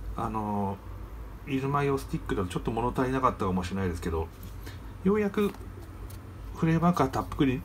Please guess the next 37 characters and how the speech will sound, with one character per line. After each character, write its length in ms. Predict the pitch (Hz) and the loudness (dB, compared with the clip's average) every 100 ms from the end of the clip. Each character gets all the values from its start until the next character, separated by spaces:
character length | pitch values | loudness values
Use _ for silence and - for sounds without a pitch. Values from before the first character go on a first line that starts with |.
| - | -4
た 80 | - | -4
っ 40 | |
ぷ 180 | - - | 0 4
り 100 | 139 | 4
の 140 | 101 92 - - - | 4 0 -6 -12 -8
ス 60 | - | 0
テ 120 | 131 | 0
ィ 40 | |
ッ 20 | - | 0
ク 100 | - | 0
来 60 | |
た 140 | - 98 | 4 6
な 140 | 98 | 4
っ 20 | |
て 120 | 95 | 4
い 40 | 90 | 0
う 20 | |
感 200 | 95 95 | 2 2
じ 40 | |
で 60 | 87 | 2
す 80 | 87 | 0
ね。 220 | 80 - - - - - - - - - - - - - - - - - - - - - - - - - - - - - - - - - - - - - - - - - - - - - - - - - - - - | -4 -4 -8 -10 -8 -8 -8 -8 -8 -10 -10 -10 -10 -10 -10 -8 -8 -10 -10 -8 -8 -12 -12 -12 -10 -10 -6 0 0 0 -10 -10 -10 -8 -10 -10 -12 -12 -12 -10 -10 -12 -14 -16 -14 -14 -14 -12 -12 -12 -14 -14 -2
で、 180 | 151 147 - - | 0 0 -6 0
そ 100 | - | 6
の 80 | 160 | 8
フ 160 | - 180 | 10 12
レ 140 | 208 | 12
ー 20 | |
バ 200 | 233 226 | 12 10
ー 20 | |
感 180 | - 143 | 10 8
も、 300 | 110 101 101 - - - - - - - - - - | 10 6 6 0 -14 -14 -14 -14 -14 -12 -12 -12 -6
な 140 | 175 202 | 2 2
ん 80 | |
か 140 | 202 131 | 2 0
そ 140 | 139 | 0
の、 280 | 127 127 | 0 0